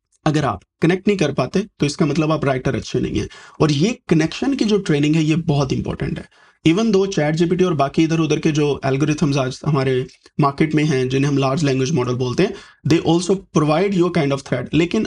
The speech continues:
आप खुद सोचें कि जो एआई काम कर रही है, क्या वो क्रेडिबल है? Believe me, नहीं है।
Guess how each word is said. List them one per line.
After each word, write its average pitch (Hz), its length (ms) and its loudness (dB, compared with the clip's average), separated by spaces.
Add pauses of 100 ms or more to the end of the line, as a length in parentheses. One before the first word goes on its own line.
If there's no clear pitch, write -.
आप 180 200 0
खुद 262 160 -2
सोचें - 380 0 (380)
कि 202 80 4
जो 214 240 -2
एआई 170 240 2
काम 170 300 2
कर 143 160 -2
रही 135 120 0
है, 131 60 0
क्या 143 280 0
वो 185 400 0 (540)
क्रेडिबल 139 380 0
है? 160 260 -2 (580)
Believe 143 380 0
me, 113 100 -4 (140)
नहीं 139 360 0
है। - 120 -8